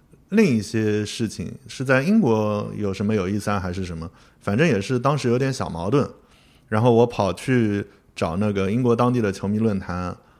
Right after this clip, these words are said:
我跟他们发帖说，“啊，大家不要吵，我们彼此之间、球迷之间、国际球迷之间友好，对吧？”然后有人在回帖说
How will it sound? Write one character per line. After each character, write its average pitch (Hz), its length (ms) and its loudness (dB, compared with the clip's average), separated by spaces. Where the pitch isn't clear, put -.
我 85 100 -6
跟 98 120 -2
他 107 100 0
们 104 480 -2
发 117 240 0
帖 98 160 -4
说 95 320 -2
，“啊， 90 220 -8
大 110 140 2
家 104 420 0
不 110 80 -2
要 113 140 2
吵， 85 300 -8
我 90 120 -8
们 98 480 -4
彼 123 140 -2
此 117 140 -6
之 110 120 0
间、 110 560 2
球 - 220 -2
迷 143 160 0
之 123 100 -2
间、 120 220 0
国 117 160 0
际 151 140 2
球 120 120 -2
迷 120 140 2
之 110 140 -2
间 113 260 2
友 101 180 2
好， 101 300 -8
对 95 100 -4
吧？” 90 140 -6
然 101 100 -4
后 107 120 2
有 98 100 0
人 95 140 -2
在 104 120 -2
回 98 160 -4
帖 95 320 -4
说 92 280 -4